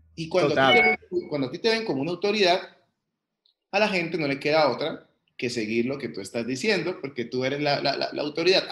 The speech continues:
Speaker 1: Ahora, lo que sí es importante es el cómo digas las cosas. Más de qué dices, es el cómo lo dices. Porque si tú lo dices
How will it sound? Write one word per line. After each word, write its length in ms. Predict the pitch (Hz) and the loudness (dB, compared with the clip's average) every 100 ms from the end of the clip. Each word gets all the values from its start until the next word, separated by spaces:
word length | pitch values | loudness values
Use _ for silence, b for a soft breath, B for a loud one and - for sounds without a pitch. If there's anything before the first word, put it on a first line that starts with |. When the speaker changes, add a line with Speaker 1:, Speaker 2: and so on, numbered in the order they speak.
| - | 0
Speaker 1:
Ahora, 320 | 190 170 - B B B | 2 2 0 B B B
lo 120 | 156 | -6
que 100 | 160 156 | -2 -2
sí 100 | 196 | 0
es 80 | 240 | 0
importante 1000 | 262 185 143 185 180 127 - 123 - b b | 0 0 0 0 0 0 -2 -4 -4 b b
es 200 | 123 123 | -2 2
el 380 | 180 170 - - _ _ _ | 2 2 -2 -18 _ _ _
cómo 580 | - 226 226 113 - - | 2 4 4 -2 -8 -14
digas 380 | _ 147 175 147 | _ -4 0 0
las 220 | 120 107 | 0 -4
cosas. 560 | - 123 117 87 - - | -6 -6 -6 -6 -12 -10
Más 300 | 131 160 185 | -4 -2 0
de 160 | 208 208 | -2 0
qué 200 | 196 190 | 2 4
dices, 600 | 196 208 - 226 - - b | 2 -2 -2 -2 -4 -14 b
es 180 | 131 135 | -8 -2
el 280 | 175 165 165 | 0 0 -2
cómo 300 | - 196 202 | 2 4 4
lo 160 | 180 147 | 4 4
dices. 360 | - - 113 B B | 2 -2 -6 B B
Porque 220 | - 156 156 | -8 -6 -6
si 120 | 147 | -2
tú 120 | 180 | 2
lo 120 | 202 | 6
dices 480 | 196 196 196 185 - | 4 4 -2 -2 -8